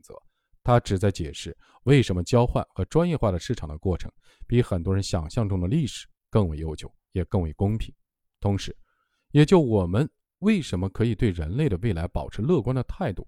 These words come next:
给出很多原因。归根结底，这本书探讨了改变能够带来什么样的好处。我发现，我的立场和各个政治派别都存在很大的分歧。蓝色阵营不喜欢文化变革，红色阵营不喜欢经济变革，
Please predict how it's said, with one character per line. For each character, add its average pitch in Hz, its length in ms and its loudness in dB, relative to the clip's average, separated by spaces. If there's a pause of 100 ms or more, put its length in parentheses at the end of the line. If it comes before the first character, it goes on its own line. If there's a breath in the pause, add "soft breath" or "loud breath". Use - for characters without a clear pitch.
给 80 140 -6
出 - 180 -10
很 80 160 -12
多 80 120 -12
原 - 240 -18
因。 92 120 -12 (840)
归 147 200 8
根 147 180 4
结 107 120 2
底， - 160 -6 (520)
这 156 120 8
本 143 140 8
书 139 240 8
探 120 260 0
讨 92 140 0
了 90 100 2
改 82 220 -2
变 92 260 0
能 92 180 -4
够 92 120 0
带 92 120 0
来 80 120 -2
什 80 140 -8
么 80 40 -10
样 80 80 -8
的 78 60 -12
好 - 200 -18
处。 - 160 -18 (520)
我 98 120 2
发 92 180 0
现， 85 180 -6 (460)
我 120 140 6
的 139 100 6
立 131 160 4
场 92 180 0
和 95 160 -2
各 113 140 0
个 95 100 2
政 135 200 0
治 82 100 -6
派 82 180 0
别 76 180 -12
都 95 140 -2
存 - 180 -6
在 90 80 -2
很 80 220 -10
大 90 160 -8
的 76 80 -12
分 95 220 -6
歧。 - 180 -14 (580)
蓝 143 180 6
色 175 120 4
阵 131 140 4
营 101 160 2 (100)
不 160 120 2
喜 - 140 -4
欢 90 180 0
文 76 120 -4
化 90 140 -4
变 78 220 -10
革， - 120 -20 (180)
红 95 200 0
色 95 140 2
阵 87 120 -2
营 80 160 -8 (120)
不 120 120 4
喜 80 160 -6
欢 80 160 -10
经 123 220 -2
济 - 100 -6
变 - 220 -14
革， - 100 -20